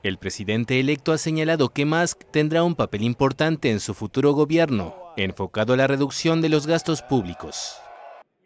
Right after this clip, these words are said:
El sector tecnológico, considerado uno de los mayores beneficiarios de este resultado, estaba de fiesta.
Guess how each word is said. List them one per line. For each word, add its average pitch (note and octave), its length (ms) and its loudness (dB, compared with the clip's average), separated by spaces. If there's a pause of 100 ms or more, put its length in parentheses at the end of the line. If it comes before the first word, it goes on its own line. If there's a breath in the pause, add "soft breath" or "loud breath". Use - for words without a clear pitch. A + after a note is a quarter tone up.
El C#3+ 140 -2
sector E3 380 -2
tecnológico, E3 840 0
considerado G2+ 640 -2
uno C#3 180 0
de D3 80 2
los D3 140 -2
mayores D3+ 400 -2
beneficiarios D#3+ 760 -2
de G2 120 -4
este C3 200 -4
resultado, C#3+ 800 0
estaba E3+ 480 0
de D3 120 0
fiesta. - 680 -6